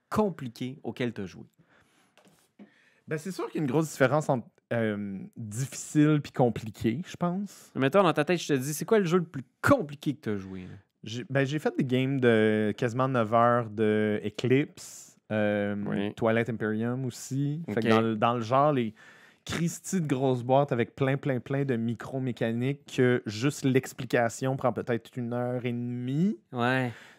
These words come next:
Speaker 2: Puis il y a beaucoup, beaucoup de stock dans le jeu que tu verras jamais dans ta game, tu sais, mais il faut quand même qu'on te l'explique parce que quand ça va arriver, si ça arrive, ça va avoir un impact.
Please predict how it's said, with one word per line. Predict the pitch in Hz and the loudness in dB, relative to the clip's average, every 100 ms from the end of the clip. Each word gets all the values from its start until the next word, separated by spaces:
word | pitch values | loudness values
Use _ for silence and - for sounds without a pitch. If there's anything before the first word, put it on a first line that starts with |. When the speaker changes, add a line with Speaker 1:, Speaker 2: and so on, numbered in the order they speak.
| _ | _
Speaker 2:
Puis | - | 0
il | |
y | 123 | 0
a | |
beaucoup, | 113 131 175 | 0 -2 0
beaucoup | 139 - 156 | 0 -2 2
de | 123 | 2
stock | - - - 143 147 | 2 -4 2 4 4
dans | 127 117 | 2 2
le | 110 | 0
jeu | 107 131 135 | 0 2 0
que | - 127 120 113 - | 0 2 2 2 -4
tu | - - | -20 -12
verras | 107 104 104 107 | -4 -2 -2 -2
jamais | 104 104 101 117 | -4 -6 -6 -4
dans | 113 | -4
ta | 98 98 | -4 -4
game, | 98 110 147 156 | -4 -4 -6 -8
tu | - | -4
sais, | 143 151 | -2 -2
mais | 123 | -2
il | 104 | -4
faut | 123 | -4
quand | - 143 139 | 2 2 4
même | 151 160 | 2 2
qu'on | 135 | 0
te | 135 | 2
l'explique | 120 117 - 139 147 | 2 0 -2 -2 0
parce | 120 - | -2 -4
que | 104 | -4
quand | - 127 | -4 -2
ça | 131 120 | 2 4
va | 120 | 6
arriver, | 127 110 107 113 127 | 4 2 -2 -2 -2
si | - - | -4 -8
ça | 143 123 | -4 0
arrive, | 117 120 120 123 135 120 104 - - - | 0 0 0 -2 -2 -4 -8 -14 -20 -2
ça | 117 | 0
va | 104 | 4
avoir | 104 110 110 | 2 2 0
un | 107 | 0
impact. | 101 - 113 156 190 - | -2 -2 -2 -2 -6 -18